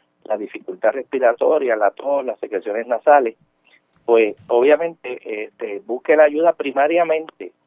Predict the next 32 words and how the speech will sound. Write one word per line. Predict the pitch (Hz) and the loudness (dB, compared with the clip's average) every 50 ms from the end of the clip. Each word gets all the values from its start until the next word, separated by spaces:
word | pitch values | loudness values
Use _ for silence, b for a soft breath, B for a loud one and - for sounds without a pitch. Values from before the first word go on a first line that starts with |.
| _ _ - | _ _ -2
llame | 127 117 123 156 160 | 0 0 0 0 -2
a | 151 | -4
su | - - 143 123 | -4 -6 -8 -4
médico, | 117 113 117 123 120 110 98 - - | -2 -2 -2 -2 -2 -4 -8 -10 -14
a | 95 | -14
su | - 117 | -12 -12
médico | 101 101 107 113 127 131 147 131 | -8 -8 -6 -6 -4 -2 -2 0
de | 135 131 | 0 0
cabecera, | 127 123 123 117 101 - - 143 147 139 - | 0 -2 -2 -2 -2 -6 -6 -4 -4 -4 -2
que | 127 | -2
es | 123 139 | 0 0
el | - - | 0 -2
mejor, | - 127 127 151 165 180 - | -2 -4 2 2 2 2 2
que | - 131 | 0 0
lo | 123 113 | 0 -2
puede | - - 110 113 120 135 143 - - _ - - - - | -2 -2 -2 0 2 2 0 -2 -2 _ -18 -14 -10 -10
entender | 131 127 131 - 131 127 135 156 165 165 | -10 -10 -6 -4 -4 -4 0 0 0 0
y | 151 | 0
lo | 127 117 113 | -2 -6 -8
puede | _ - 101 117 135 | _ -8 -8 -8 -6
conocer | - 143 139 131 135 - 160 156 | -4 -4 -6 -6 -6 -10 -12 -8
debido | 143 123 113 113 110 104 | -6 -6 -6 -6 -8 -10
a | 98 | -12
sus | - 110 101 _ - | -12 -14 -16 _ -8
condiciones. | 110 101 98 95 92 - - 110 110 107 - - _ _ _ b b b b b b b b b b b b _ _ - | -8 -8 -8 -10 -12 -8 -2 0 0 0 0 -2 _ _ _ b b b b b b b b b b b b _ _ -2
Eh, | 113 110 107 104 104 101 101 98 101 101 - - | 0 2 2 2 2 0 0 0 -2 -4 -4 0
hay | - 127 123 123 | 4 4 4 4
que, | - - 151 147 143 139 | 4 2 2 2 2 0
obviamente, | - 127 123 131 131 120 120 120 131 147 - 147 139 139 - | 0 -2 -2 0 0 -2 -2 -2 -6 -6 -4 -4 -4 -2 -2
hacerle | 113 117 - _ - 113 113 120 127 127 127 123 120 113 | -2 -4 -4 _ -6 -4 -4 -4 -4 -6 -6 -6 -6 -6
las | 117 113 101 _ | -6 -6 -6 _
pruebas | - 104 113 117 131 131 - | -8 -8 -2 2 2 2 2